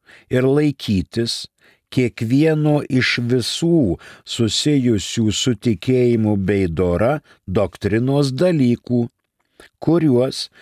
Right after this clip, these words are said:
bažnyčios mokymas pateikia kaip galutinai nustatytus. Būtent tai, ko reikia pačiam tikėjimo paveldui –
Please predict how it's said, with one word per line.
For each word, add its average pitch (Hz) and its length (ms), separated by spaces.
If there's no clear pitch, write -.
bažnyčios 123 840
mokymas 120 760
pateikia 135 1000
kaip - 280
galutinai 101 800
nustatytus. 98 1300
Būtent 120 680
tai, 131 400
ko 120 280
reikia 139 640
pačiam 127 640
tikėjimo 85 680
paveldui – 73 840